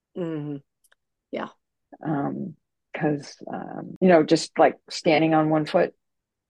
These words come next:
Speaker 1: Right.
Speaker 2: So I do that for, like, two minutes on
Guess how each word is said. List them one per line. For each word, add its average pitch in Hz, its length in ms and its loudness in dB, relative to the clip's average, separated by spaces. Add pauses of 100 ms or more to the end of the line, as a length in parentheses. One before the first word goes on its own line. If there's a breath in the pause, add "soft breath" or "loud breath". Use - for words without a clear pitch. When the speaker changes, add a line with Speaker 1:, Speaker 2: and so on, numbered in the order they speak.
(140)
Speaker 1:
Right. 214 240 -4 (1500)
Speaker 2:
So 139 80 -6
I 143 60 -4
do 147 180 -2
that 143 260 0
for, 139 80 -8
like, 135 220 -4
two 190 160 2
minutes 165 380 2
on 151 280 -2